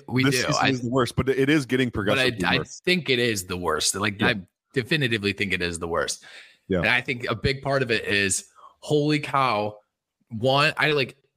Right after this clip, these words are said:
Speaker 1: <sighs> and I don't wanna, I don't, really don't wanna get into a ref discussion, but I, like, it's a lot of old guys. They need to get some youth in there, and they need to ha-, have some semblance of, like, I don't know, training and things. 'Cause, like, the, that's the, I mean, it
Speaker 2: What?
Speaker 1: is, it's,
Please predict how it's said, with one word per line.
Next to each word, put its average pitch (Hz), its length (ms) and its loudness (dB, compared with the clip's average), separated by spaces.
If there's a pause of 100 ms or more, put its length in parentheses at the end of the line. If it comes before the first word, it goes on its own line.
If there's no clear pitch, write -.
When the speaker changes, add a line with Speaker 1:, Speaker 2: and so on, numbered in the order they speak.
(120)
Speaker 1:
<sighs> - 300 -10
and 117 100 -6
I 107 60 -2
don't 95 140 -4
wanna, 85 180 0
I 104 160 0
don't, 98 140 -8 (240)
really 120 220 0
don't 78 120 -2
wanna 80 160 0
get 80 100 -4
into 80 120 -4
a 85 40 2
ref 85 200 0
discussion, 95 360 -2
but 113 80 2
I, 135 220 2
like, 117 220 -4 (280)
it's 110 100 -4
a 131 40 2
lot 131 140 2
of 123 80 -2
old 120 180 0
guys. 107 380 2 (460)
They 139 80 0
need 131 120 2
to 123 80 -2
get 117 120 0
some 104 160 -2
youth 104 240 2
in 98 140 2
there, 92 260 0 (160)
and 113 140 -6
they 113 80 2
need 110 240 0
to 92 260 0 (480)
ha-, 120 180 0
have 113 540 -2
some 131 460 0
semblance 110 680 0 (100)
of, 90 440 0 (380)
like, 87 360 -2
I 123 100 -2
don't 107 100 -2
know, 87 120 2
training 98 720 0
and 90 180 -4
things. 87 280 0
'Cause, 104 180 -2
like, 110 160 2
the, 117 60 -4
that's 120 320 0
the, 120 240 -2
I 127 80 2
mean, 131 120 2
it 139 80 2
Speaker 2:
What? 202 120 4
Speaker 1:
is, 131 160 -4
it's, 151 200 -2